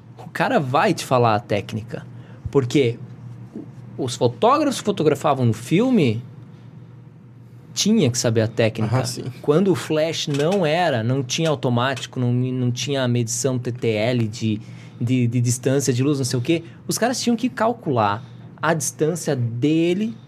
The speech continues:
Speaker 1: pro sujeito, pro cara que ia ser fotografado, e, e tinham que fazer uma conta maluca, que eu confesso que eu já tentei entender, mas é difícil pra caber na,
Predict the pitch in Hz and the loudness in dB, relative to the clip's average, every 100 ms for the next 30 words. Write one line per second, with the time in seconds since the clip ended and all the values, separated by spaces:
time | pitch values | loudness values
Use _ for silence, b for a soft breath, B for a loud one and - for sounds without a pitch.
0 | - - 151 151 185 123 120 135 175 - | -20 -12 -10 -6 -4 0 2 2 0 -6
1 | - 120 117 120 131 123 123 117 - 127 | -4 0 0 0 0 0 -2 -4 -2 -2
2 | 131 123 117 - 110 98 101 123 131 - | -2 0 0 0 0 2 2 0 -4 -8
3 | B B B B B - 147 123 - - | B B B B B -2 0 0 -8 -16
4 | - - 160 - 226 240 185 196 214 196 | -16 -2 -2 0 -4 -2 0 0 0 -2
5 | 220 226 147 151 208 233 240 - B B | 0 0 0 0 0 -2 -2 -6 B B
6 | 160 165 - - 190 220 220 147 - - | -2 -2 -4 -6 0 0 0 -8 -14 -18
7 | - 185 170 - 165 202 - 147 160 165 | 0 2 4 2 0 2 0 0 0 0
8 | 143 120 151 190 160 135 123 120 110 120 | -2 0 0 0 -2 -2 0 2 2 2
9 | 180 226 - - - - - - 131 123 | 0 -4 -14 -20 -20 -20 -10 -2 0 2
10 | 143 156 - 190 190 170 156 - 147 139 | 2 0 0 0 0 -2 -2 0 0 2
11 | 151 151 | 2 2